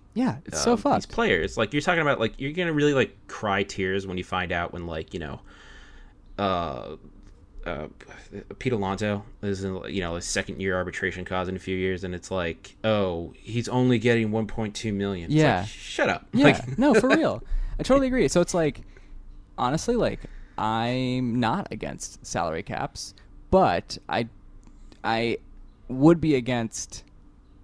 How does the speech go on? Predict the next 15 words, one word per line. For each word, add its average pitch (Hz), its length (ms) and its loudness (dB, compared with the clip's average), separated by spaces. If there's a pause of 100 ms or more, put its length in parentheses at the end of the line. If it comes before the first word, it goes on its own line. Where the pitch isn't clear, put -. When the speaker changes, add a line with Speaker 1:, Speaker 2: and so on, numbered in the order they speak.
(140)
Speaker 1:
the 123 200 -4
owners 117 600 0
just - 280 -8 (220)
making, 117 800 0 (640)
just 139 180 2
pocketing 123 380 4
all 104 80 2
the 98 140 -4
extra - 320 -2
money 101 240 0
that 92 120 -6
they 87 80 -2
would 85 100 -4
be 82 80 -8
saving. - 520 -4